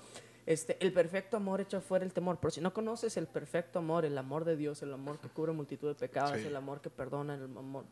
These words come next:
Speaker 1: que te justifica, que te, entonces sigues viviendo en ese miedo. Entonces, as-, en este cambio yo empiezo a, a, a entender esto.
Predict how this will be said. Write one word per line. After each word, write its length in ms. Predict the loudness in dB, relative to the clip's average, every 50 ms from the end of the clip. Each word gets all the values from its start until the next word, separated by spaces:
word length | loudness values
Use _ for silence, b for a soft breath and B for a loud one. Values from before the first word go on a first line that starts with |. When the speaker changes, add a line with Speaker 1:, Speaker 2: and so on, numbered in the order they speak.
| -16 -6 -4
Speaker 1:
que 80 | -4
te 120 | -2 -2 -4
justifica, 680 | -4 -6 -8 -8 -10 -4 -2 0 0 0 0 -2 -2 -2
que 80 | -6 -10
te, 180 | -8 -8 -8 -8 B B B B B B B B B B B B B B B -6
entonces 380 | -4 -2 0 0 0 0 0
sigues 300 | 0 0 2 2 2 0
viviendo 280 | 0 -2 -2 -2 -2 -2
en 60 | -2
ese 120 | -4 -2
miedo. 160 | -2 0 0 0
Entonces, 380 | 0 -2 -2 -2 -2 -6 -8 -10 -16 -20 -20 -20 -20 -20 -20 -20 -20 -20 -8 2
as-, 200 | 2 2 2 2 -2 -12 -20 -20 -20 -14 -2 0
en 140 | 2 2
este 300 | 2 2 2 -2 -4 -2
cambio 260 | -2 -2 0 2 2 2
yo 120 | 4 2
empiezo 540 | 2 2 2 0 0 0 2 2 4 6 6
a, 120 | 6 6 4
a, 400 | 2 -2 -2 -2 -2 -2 -4 -8 -10 -8
a 80 | -6
entender 640 | -6 -6 -6 -6 -4 -4 -4 -2 -2 0 0 0 0
esto. 400 | 0 -2 -4 -8 -12 -12 -14